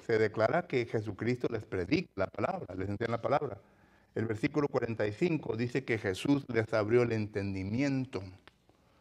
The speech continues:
Y note lo que sigue diciendo el versículo cuarenta y cinco. Dice, "Entonces les abrió el entendimiento para que comprendiesen las Escrituras".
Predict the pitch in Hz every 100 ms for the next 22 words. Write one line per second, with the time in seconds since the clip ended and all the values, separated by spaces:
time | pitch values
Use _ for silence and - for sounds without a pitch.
0 | _ _ _ 113 117 170 208 156 139 160
1 | 160 151 123 120 - 139 139 127 101 135
2 | 120 120 - 104 104 101 98 95 170 170
3 | 147 92 - _ _ _ _ _ _ _
4 | - 127 127 123 107 - 120 117 165 185
5 | 180 170 147 131 120 139 147 135 120 110
6 | 107 98 98 127 127 117 117 123 117 113
7 | 113 113 104 120 156 151 156 131 110 117
8 | - 104 101 110 123 - - -